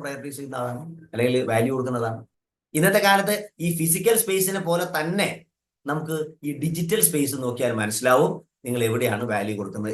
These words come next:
എവിടെയാണ് നിങ്ങളുടെ റിയൽ വാല്യൂ ഉള്ളത് എന്നുള്ളത്. ഇനി മറ്റൊരു ഉദാഹരണം, രണ്ട് പെൺകുട്ടികളെ മനസ്സിൽ വിചാരിക്കും. നിങ്ങളുടെ മുമ്പിൽ രണ്ട് പെൺകുട്ടികളുണ്ട്. ഒരാൾ വളരെ സിമ്പിൾ ആയ ഡ്രസ്സൊക്കെ ധരിച്ചിട്ടുള്ള ഒരു പെൺകുട്ടി, മറ്റേ പെൺകുട്ടി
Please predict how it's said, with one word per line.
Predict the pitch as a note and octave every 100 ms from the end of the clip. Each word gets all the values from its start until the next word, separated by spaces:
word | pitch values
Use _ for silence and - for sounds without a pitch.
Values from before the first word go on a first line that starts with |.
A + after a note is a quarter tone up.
| A#2+
എവിടെയാണ് | D3+ C#3 A2+
നിങ്ങളുടെ | A2+ A#2 G#2
റിയൽ | F#2+ F#2
വാല്യൂ | F#2 F#2+
ഉള്ളത് | F2 F#2 -
എന്നുള്ളത്. | C3+ F2+ - - _ _ _ _ _ _ _ -
ഇനി | A#3+ F3+ E3 E3 -
മറ്റൊരു | G3+ F#3+ G3+
ഉദാഹരണം, | B2 G2 - - _ _ _ _ _ -
രണ്ട് | G3+ A3+ E3+
പെൺകുട്ടികളെ | F3+ F3+ D#3+ C#3 A2+
മനസ്സിൽ | A2 A2 -
വിചാരിക്കും. | E3 - _ _ _ _ _ _ _ _ _ _
നിങ്ങളുടെ | C#3 C3
മുമ്പിൽ | B2+ - B2+
രണ്ട് | B2+ D3+ -
പെൺകുട്ടികളുണ്ട്. | G#2 G2+ E2+ E3 - - _ _ -
ഒരാൾ | A3+ F#3+
വളരെ | F3+ F3+ E3
സിമ്പിൾ | D#3 D#3 E3 D3
ആയ | C3
ഡ്രസ്സൊക്കെ | A#2+ A2+ A2+ A#2
ധരിച്ചിട്ടുള്ള | G#2 G2 F2+ G#2+ - _ _ _ _ _ _ _
ഒരു | A#2 G2
പെൺകുട്ടി, | F#2 A2+ - _ - _ _ _ G3
മറ്റേ | G#3+ B3+
പെൺകുട്ടി | A3 F#3+ F#3